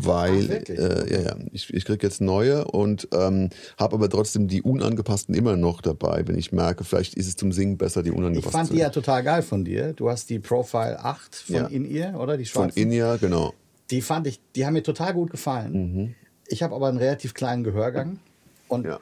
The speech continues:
Speaker 2: die haben einfach nicht gepasst bei mir. Ich hab
Speaker 1: Ach,
Speaker 2: die
Speaker 1: krass.
Speaker 2: nicht reingekriegt, weil ich bin natürlich als Bläser auch, ich singe ja auch ein bisschen, aber ich spiel-, spiele hauptsächlich Saxophone
Speaker 1: Mhm.
Speaker 2: und Flöten. Da bewege ich ja auch den Mund extrem, mach auch
Speaker 1: Mhm.
Speaker 2: den Mundraum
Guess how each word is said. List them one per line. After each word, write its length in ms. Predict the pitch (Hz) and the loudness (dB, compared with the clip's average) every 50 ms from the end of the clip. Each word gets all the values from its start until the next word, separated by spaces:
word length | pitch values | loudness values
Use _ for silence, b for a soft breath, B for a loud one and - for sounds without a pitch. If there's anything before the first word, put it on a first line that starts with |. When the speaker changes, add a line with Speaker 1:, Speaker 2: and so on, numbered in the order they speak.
| - - | -10 -8
Speaker 2:
die 120 | 120 107 110 | -8 -6 -4
haben 160 | 139 151 - | -6 -6 -8
einfach 300 | - 107 135 143 - 151 | -8 -10 -10 -8 -6 -6
nicht 160 | 160 160 165 | -6 -6 -6
gepasst 360 | - - - 156 147 - - - | -10 -12 -10 -10 -10 -10 -10 -10
bei 80 | 101 90 | -8 -6
mir. 120 | 90 - 107 | -6 -8 -8
Ich 120 | 104 - 143 | -8 -6 -6
hab 100 | 139 - | -6 -6
Speaker 1:
Ach, 40 | - | -4
Speaker 2:
die 80 | 139 | -2
Speaker 1:
krass. 100 | 131 117 | 0 0
Speaker 2:
nicht 160 | 107 - - 120 | 0 -2 -2 -4
reingekriegt, 640 | 135 143 160 147 104 - - 107 113 120 - _ _ B B B B 170 B B B B | -4 -2 -2 -2 -4 -4 -6 -6 -6 -6 -10 _ _ B B B B -16 B B B B
weil 160 | - 110 110 110 | -4 -2 -2 -2
ich 80 | 117 - | -4 -4
bin 100 | 147 139 | -2 -2
natürlich 260 | 135 123 143 127 123 | -2 -2 -2 -4 -4
als 120 | 127 117 - | -4 -6 -4
Bläser 440 | - 113 110 123 131 127 127 104 | -2 0 0 0 0 0 -2 -2
auch, 180 | 98 139 160 170 165 - - | -2 -2 -2 -2 -4 -8 -12
ich 80 | 117 | -10
singe 300 | - - 131 143 165 180 | -2 0 0 0 2 0
ja 120 | 170 165 156 | 0 -2 -2
auch 120 | 156 156 | -2 -2
ein 100 | 160 160 | -2 -2
bisschen, 300 | 151 160 165 - 170 160 | -4 -4 -4 -6 -6 -6
aber 240 | - - 123 123 - | -4 -4 -4 -6 -6
ich 80 | - - | -8 -10
spiel-, 440 | - _ _ 127 131 135 - - | -16 _ _ -6 -6 -6 -8 -12
spiele 300 | 98 - - 131 123 107 | -16 -10 -6 -4 -4 -2
hauptsächlich 420 | 110 117 - - 127 113 117 110 - | -4 -4 -4 -4 -4 -4 -6 -8 -8
Saxophone 640 | - 95 110 - - 131 - - 143 143 143 147 151 B B B B B 220 | -8 -8 -8 -8 -12 -16 -10 -6 -4 -4 -4 -4 -6 B B B B B -6
Speaker 1:
Mhm. 180 | 214 95 87 85 | -4 -4 -2 -2
Speaker 2:
und 120 | 165 - - | -2 -4 -2
Flöten. 260 | - 123 135 135 - | -2 -2 -2 -2 -2
Da 60 | 127 | -4
bewege 260 | 120 117 107 127 135 | -2 0 0 0 0
ich 80 | 127 113 | 0 -2
ja 60 | - - | -4 -4
auch 80 | 135 123 | -4 -4
den 160 | - 120 120 | -4 -2 -2
Mund 240 | 120 120 123 131 - | -2 -2 -2 -4 -4
extrem, 680 | - - - - - - 131 123 123 127 147 175 180 165 | -6 -8 -10 -12 -6 -4 -4 -2 -2 -2 -2 -4 -4 -6
mach 140 | - 107 110 | -6 -4 -4
auch 140 | 185 180 85 | -2 -2 0
Speaker 1:
Mhm. 40 | 90 | 0
Speaker 2:
den 160 | 92 95 104 | 0 0 0
Mundraum 680 | 117 131 160 165 165 - 123 120 123 131 139 139 131 | 0 -2 -2 -4 -6 -6 -6 -6 -4 -4 -6 -8 -10